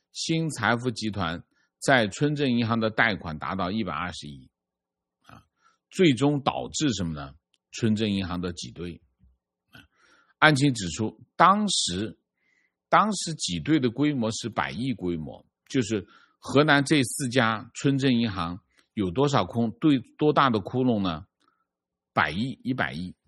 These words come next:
一百亿，河南，河南省政府完全可以填平它，根本不会蔓延到全国。但是河南省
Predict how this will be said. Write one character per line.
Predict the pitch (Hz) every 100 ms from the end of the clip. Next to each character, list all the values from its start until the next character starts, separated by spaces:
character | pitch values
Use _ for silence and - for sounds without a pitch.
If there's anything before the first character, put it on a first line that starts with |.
| _ - _ _ _ _ _ _ _ - _ _
一 | 226 269
百 | 156 95
亿， | 113 156
河 | - 113 143
南， | 151 143 151 147 143
河 | -
南 | 143 147
省 | 135 98
政 | 113 127
府 | - - -
完 | 85 80 120
全 | 160 120
可 | 104
以 | 98
填 | 80 76 90
平 | - 60
它， | 76 - _ - _ _ _ _ _ _ _ _ _ _ _ _ _ -
根 | 190 196
本 | 113 76
不 | 80
会 | 101 147 104
蔓 | 92 127 135 98
延 | 82 92
到 | 110 95
全 | - 98 95
国。 | - - 127 _ _ _ _ _ _ _ _ - - _ _ -
但 | 143
是 | 123
河 | 120 - 110
南 | 123 123
省 | 110 78